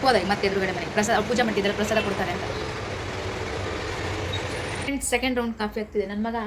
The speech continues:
ಮಲಗ್ಸೋಣ ಅಂತ ಹೋಗಿದೆ, ಅಷ್ಟೊತ್ತಿಗೆ ಎದುರುಗಡೆ ಮನೆ ಜೊತೆ ಕೆಳಗಡೆ ಹೋಗಿದ್ದಾನೆ. ಅವ್ರು ಬಾಗ್ಲು ತೆಗೆಯುತ್ತಾಳೆ, ನಾನು ಬಾಗ್ಲು ಹಾಕಿದ್ದೆ, ಸೌಂಡ್ ಆಯ್ತಲ್ಲ, ಗುರು ಗುರು ಬಾಗ್ಲು ತಗೊಂಡು ಓಡೋದು ಅವ್ರ ಜೊತೆ. ಮಲ್ಗಣ ಮಲ್ಗಣ ಅಂತ ರೆಡಿ ಮಾಡ್ತಿದ್ದೆ, ಮಲ್ಗಕ್ಕೆಲ್ಲ ಹಾಸಿಗೆ ಹಚ್ತಾ ಇದ್ದ, ಓಡೋದ.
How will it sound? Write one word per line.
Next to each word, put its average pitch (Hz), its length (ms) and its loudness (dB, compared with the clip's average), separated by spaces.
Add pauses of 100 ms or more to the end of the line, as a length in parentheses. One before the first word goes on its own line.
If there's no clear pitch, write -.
(120)
ಮಲಗ್ಸೋಣ 262 340 2
ಅಂತ 262 140 2
ಹೋಗಿದೆ, 220 320 6
ಅಷ್ಟೊತ್ತಿಗೆ 220 480 0 (440)
ಎದುರುಗಡೆ 214 360 2
ಮನೆ 208 200 0
ಜೊತೆ 208 320 -2
ಕೆಳಗಡೆ 196 320 -2
ಹೋಗಿದ್ದಾನೆ. 170 460 -4 (680)
ಅವ್ರು 185 120 -8
ಬಾಗ್ಲು 233 220 2
ತೆಗೆಯುತ್ತಾಳೆ, 269 380 4
ನಾನು 214 140 4
ಬಾಗ್ಲು 240 180 4
ಹಾಕಿದ್ದೆ, 233 240 0
ಸೌಂಡ್ 254 200 0
ಆಯ್ತಲ್ಲ, 226 200 0
ಗುರು 208 140 -2
ಗುರು 240 260 0
ಬಾಗ್ಲು 233 200 2
ತಗೊಂಡು 233 200 -2
ಓಡೋದು 196 180 0
ಅವ್ರ 170 100 -4
ಜೊತೆ. 170 200 -6 (1500)
ಮಲ್ಗಣ 233 240 4
ಮಲ್ಗಣ 254 260 4
ಅಂತ 254 160 2
ರೆಡಿ 254 140 6
ಮಾಡ್ತಿದ್ದೆ, 240 320 2
ಮಲ್ಗಕ್ಕೆಲ್ಲ 208 360 0
ಹಾಸಿಗೆ 202 220 -2
ಹಚ್ತಾ 220 240 -4
ಇದ್ದ, 196 100 -2 (680)
ಓಡೋದ. 208 140 0